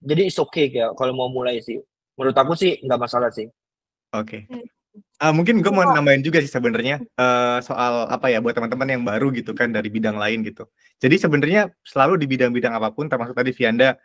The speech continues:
Speaker 2: eh, tadi skillsnya ini ya, bahasa Jepang gitu kan. Ada beberapa hal yang transferable gitu, yang bisa dipakai gitu. Sebagai contoh, teman-teman di te-, teknologi itu di dunia digital banyak banget, eh, butuh translasi misalnya.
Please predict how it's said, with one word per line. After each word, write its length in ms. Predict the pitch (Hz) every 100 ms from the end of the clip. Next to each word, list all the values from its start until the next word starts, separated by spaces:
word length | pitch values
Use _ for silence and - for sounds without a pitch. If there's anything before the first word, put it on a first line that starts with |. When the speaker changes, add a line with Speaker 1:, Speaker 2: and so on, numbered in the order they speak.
| _ _ _
Speaker 2:
eh, 600 | 117 113 110 110 110 110 110 110
tadi 120 | 123 143
skillsnya 400 | - 131 127 147 135
ini 80 | 131
ya, 40 | 110 - _ _ _ _ _ _ _ -
bahasa 160 | 117
Jepang 320 | 113 113 131 127
gitu 160 | 113
kan. 160 | 123 131 - _ _ -
Ada 160 | 147
beberapa 320 | 190 156 147 143
hal 160 | 156
yang 240 | 160 160 185 175 _
transferable 560 | 139 143 - 151 151 139
gitu, 160 | 113 110
yang 80 | 117
bisa 100 | 113
dipakai 560 | 139 113 117 - 113 -
gitu. 160 | _ _ _
Sebagai 320 | _ 127 123
contoh, 400 | 127 127 127 175 - _ _ _
teman-teman 420 | 135 135 143 143
di 20 | 131
te-, 180 | 127 -
teknologi 480 | 139 131 127 123 127
itu 60 |
di 80 | 151
dunia 240 | 123 117 113
digital 400 | 110 117 131 170 - _ _
banyak 260 | 127 123 156
banget, 400 | 135 120 160 180 _ _
eh, 320 | 127 127 120 117
butuh 480 | 113 113 151 156 - _ _
translasi 640 | - 135 - 127 - 120
misalnya. 480 | 107 107 107 104 104